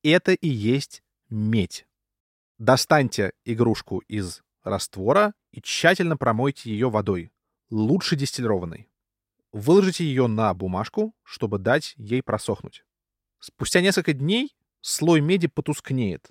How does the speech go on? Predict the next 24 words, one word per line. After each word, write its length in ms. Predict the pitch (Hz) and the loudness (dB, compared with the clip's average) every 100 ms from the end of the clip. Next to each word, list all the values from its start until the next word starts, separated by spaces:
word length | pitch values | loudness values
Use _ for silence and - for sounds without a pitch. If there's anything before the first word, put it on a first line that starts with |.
| _ - | _ -6
а 100 | 110 | -2
потом 320 | 117 202 220 | 2 2 4
позеленеет. 720 | 175 160 175 160 110 - _ _ _ _ _ | 4 4 4 2 -2 -4 _ _ _ _ _
Это 380 | 147 190 202 202 - | -2 2 4 2 0
нормальная 480 | 127 127 131 120 98 | 0 2 2 2 0
ситуация, 640 | 110 117 165 - 202 185 | -2 0 0 2 0 0
это 260 | 143 120 | -2 -4
то, 160 | - 170 | -2 -2
как 320 | 156 147 - _ - | -2 -6 -12 _ -8
медь 320 | 104 139 123 | -4 -4 -2
реагирует 420 | 104 95 117 113 | -4 -2 -4 -4
с 140 | - | -6
воздухом. 420 | 90 95 - - 107 _ _ _ _ | -8 -10 -14 -20 -20 _ _ _ _
Тем 180 | - 156 | -2 0
не 80 | 165 | 2
менее, 400 | 180 240 233 220 135 | 2 2 4 2 2
вы 160 | 127 | 0
можете 280 | 135 165 - | 0 0 -2
попробовать 640 | 143 135 143 139 - - _ | -2 0 2 0 -2 -14 _
провести 500 | 113 120 120 - 117 - | -2 -2 -2 -4 -6 -4
этот 380 | 120 98 - _ - | -6 -6 -10 _ -8
опыт 320 | 113 - 95 | -6 -6 -10
еще 440 | - 98 - 104 82 | -8 -10 -6 -6 -2
раз. 420 | 104 214 - | -2 -2 -6